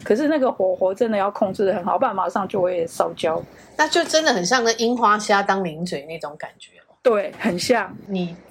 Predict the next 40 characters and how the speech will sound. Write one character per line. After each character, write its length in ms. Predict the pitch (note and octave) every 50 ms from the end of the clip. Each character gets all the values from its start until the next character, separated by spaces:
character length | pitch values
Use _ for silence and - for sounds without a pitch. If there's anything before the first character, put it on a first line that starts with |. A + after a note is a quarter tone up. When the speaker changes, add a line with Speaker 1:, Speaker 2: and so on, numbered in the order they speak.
| -
Speaker 2:
他， 200 | - - E4+ D#4+ D#4+
你 160 | B3 G#3 F#3
刚 160 | - - C4 D4+
刚 80 | D4
还 120 | A#3+ F#3 F3+
说 160 | - - A3+
到 160 | A3 A#3 A3
他 80 | G#3+ G#3+
们 80 | F#3+
里 120 | E3 D3 D#3+
面 180 | F#3+ G#3 F3+
有 60 | D3+
加 240 | D3+ - F#3+ F#3 F#3+
香 360 | F#3 - - G#3 F#3+ F#3+ G3
肠， 240 | G#3 - - - D#3
它 120 | - A3+ D4+
的 100 | E4 D4+
香 260 | - - D#4 D4 D4
肠 240 | C#4 - G#3+ F3+ F3+
那 80 | G#3
个 160 | G#3+ G3 E3+ - - _ _ _ _ _ _ -
有 120 | G#3+ G#3+ A#3
什 120 | A3 G3
么 100 | F3 E3
不 160 | E3+ - G3+
一 200 | G3+ E3+ D#3 F3
样 220 | F3 E3+ D#3 D3 D3
吗？ 180 | D3+ C#3+ - - - -
Speaker 1:
就 140 | - C4 B3+
是 100 | B3 -
一 180 | - - F#3 G3
样， 120 | A3 A#3
就 120 | A#3 B3+ C4
是 80 | C4+ -
塩 200 | - - E3+ F3+
钱， 200 | - - F3+ D3+ D3+ F3+ - -
盐 160 | - F3+ F#3 F#3+
钱 240 | - G3 F3 F3
去 140 | - - G3
切， 200 | - - - -